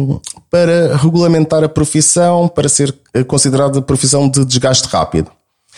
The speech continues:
E, e essa petição, eh, tinha uma, uma das, uma das pautas era, eh, dignificar a profissão. Eh, isto porque,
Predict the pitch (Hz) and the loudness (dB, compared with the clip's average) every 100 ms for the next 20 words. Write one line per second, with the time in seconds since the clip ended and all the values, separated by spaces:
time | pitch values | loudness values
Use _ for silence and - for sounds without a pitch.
0 | - - - 170 170 175 175 196 202 180 | -20 -6 0 2 2 2 2 2 0 0
1 | - 202 - 196 202 208 226 - 170 185 | 0 2 2 2 2 2 0 -2 -2 0
2 | 185 185 190 185 _ - 202 202 175 147 | 2 2 0 -2 _ 0 4 4 4 2
3 | - 190 190 180 156 139 185 175 170 - | 2 4 4 2 2 2 2 2 0 0
4 | 170 175 165 160 - 165 135 117 120 151 | 2 2 2 0 0 -2 0 0 0 2
5 | 156 123 71 78 - _ 120 131 135 131 | 2 2 0 -2 -8 _ -2 0 2 2
6 | 127 123 113 175 190 190 165 147 143 147 | 2 0 0 2 2 2 0 0 0 0
7 | 135 147 - 135 156 185 _ _ _ _ | 0 0 2 0 0 -2 _ _ _ _
8 | _ _ 131 147 151 156 - 185 - 185 | _ _ -2 2 2 2 0 -2 0 0
9 | 175 - 180 170 139 123 | -2 0 0 2 2 0